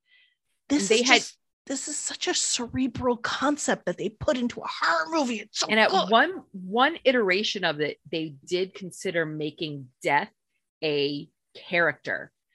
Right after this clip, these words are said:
Speaker 2: And they were like, "No, we don't want it to be a Mike Myers. We don't want it to be, we want it
Speaker 1: Yes.
Speaker 2: to be that just"
Speaker 1: That shadow.
Speaker 2: Yeah, yeah.
Speaker 1: Yeah. And, and it's interesting because I feel like they would have gone a different direction had they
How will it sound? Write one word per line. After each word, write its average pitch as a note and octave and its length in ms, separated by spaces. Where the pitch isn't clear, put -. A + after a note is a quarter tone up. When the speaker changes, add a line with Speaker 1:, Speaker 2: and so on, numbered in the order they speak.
Speaker 2:
And E3 180
they E3 80
were E3 140
like, D3+ 280
"No, E3+ 880
we F3 300
don't F3+ 260
want F3 180
it - 100
to D#3+ 80
be D#3 140
a D#3 40
Mike C#3+ 260
Myers. C3 420
We E3 80
don't E3+ 300
want F3+ 160
it D#3 100
to D#3+ 80
be, D3 100
we E3+ 200
want E3+ 200
it E3+ 60
Speaker 1:
Yes. C3 120
Speaker 2:
to D#3 260
be F3+ 200
that D3 300
just" - 560
Speaker 1:
That D#3+ 180
shadow. - 840
Speaker 2:
Yeah, E3+ 460
yeah. D#3 220
Speaker 1:
Yeah. F3 280
And, C4+ 220
and C#4 160
it's C4+ 180
interesting B3+ 600
because G3 340
I G3+ 80
feel A3+ 260
like A3+ 220
they F#3+ 80
would F#3+ 220
have G#3 160
gone F3+ 180
a F3+ 60
different F3 300
direction F#3 500
had E3+ 200
they E3 220